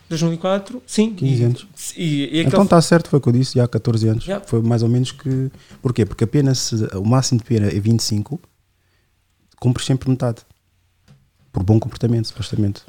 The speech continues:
Speaker 1: Pois tens isso.
Speaker 2: Estás a ver? Porque imagina se tiveres uma pena de três anos, cumpres um ano e meio,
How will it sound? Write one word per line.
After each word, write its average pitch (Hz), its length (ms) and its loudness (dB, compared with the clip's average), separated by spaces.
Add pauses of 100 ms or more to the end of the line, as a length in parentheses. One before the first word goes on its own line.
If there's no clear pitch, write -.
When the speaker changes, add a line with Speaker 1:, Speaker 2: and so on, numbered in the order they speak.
(520)
Speaker 1:
Pois 151 180 -10
tens 147 160 -8
isso. 147 100 -12
Speaker 2:
Estás 90 240 -2
a 87 40 -2
ver? 95 160 0 (400)
Porque - 220 -6
imagina 107 300 4
se - 60 -4
tiveres 101 400 0
uma 98 200 0
pena 110 320 -2
de 92 320 -4 (500)
três 98 300 0
anos, - 320 -4 (200)
cumpres 101 260 0
um 101 120 4
ano 104 100 2
e 107 60 2
meio, 107 220 0